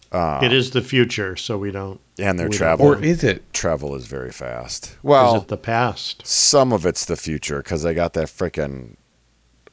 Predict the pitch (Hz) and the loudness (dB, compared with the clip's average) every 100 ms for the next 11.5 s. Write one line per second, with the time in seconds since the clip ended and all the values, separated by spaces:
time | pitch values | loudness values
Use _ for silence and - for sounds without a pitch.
0 | _ _ _ _ _ _ - - 80 80 | _ _ _ _ _ _ -18 -10 -6 -4
1 | 80 78 73 69 67 57 78 80 73 69 | -2 -4 -6 -8 -12 -6 -2 -2 -4 -6
2 | 64 - 65 - 71 65 64 110 107 85 | -8 -8 -12 -6 -8 -6 -4 -2 -2 -2
3 | 82 76 71 69 69 69 67 - 65 - | -2 -2 -6 -8 -6 -4 -4 -8 -12 -8
4 | 67 62 62 60 58 60 60 58 58 - | -8 -8 -10 -10 -10 -10 -12 -10 -12 -12
5 | 62 58 58 _ _ _ _ - - 117 | -12 -12 -16 _ _ _ _ -16 -12 -10
6 | 98 98 98 _ _ _ _ - - - | -8 -10 -10 _ _ _ _ -20 -20 -20
7 | - - - - 104 101 90 82 190 180 | -20 -20 -16 0 4 6 6 6 4 6
8 | 185 185 208 247 196 - - - 151 156 | 6 6 6 6 4 0 -14 2 6 6
9 | - 151 127 170 170 175 151 131 120 113 | 6 2 4 2 2 2 2 4 4 4
10 | 107 - 117 110 117 117 113 120 107 110 | 4 0 -2 -2 -2 2 4 4 4 4
11 | 120 113 110 107 101 | 4 4 4 4 4